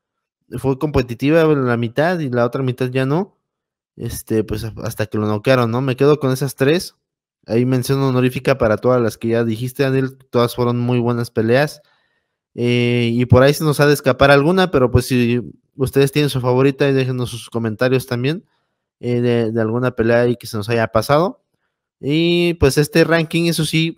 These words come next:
va a ser muy diferente a todos los que vean en publicaciones, eh, de medios masivos, por ejemplo, E S P N, Fox, etcétera, de T V Azteca, de, porque no son peleas que ellos transmiten todas. Eh,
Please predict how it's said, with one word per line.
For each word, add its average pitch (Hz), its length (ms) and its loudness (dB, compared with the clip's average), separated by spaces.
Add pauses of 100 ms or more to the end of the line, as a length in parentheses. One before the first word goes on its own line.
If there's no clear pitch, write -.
va 143 60 4
a - 20 4
ser 147 160 2
muy 151 160 2
diferente 135 540 0
a 143 80 0
todos 139 220 2
los 127 160 0
que 123 140 2
vean 123 180 2
en 123 100 -4
publicaciones, 117 800 -4 (580)
eh, 117 560 0
de 117 380 2
medios 127 480 2
masivos, 147 520 0
por 117 220 -4
ejemplo, 117 560 -2
E 123 160 -2
S - 140 -8
P 123 180 -2
N, 120 220 0
Fox, 113 560 0 (440)
etcétera, 123 600 -2 (560)
de 110 320 2
T 127 180 2
V 120 100 4
Azteca, 127 520 0
de, 104 260 2
porque 113 360 -4
no 127 320 2
son 117 560 -6 (200)
peleas 120 320 2
que 127 100 -2
ellos 120 200 0
transmiten 127 640 -2
todas. 147 420 0 (560)
Eh, 113 400 0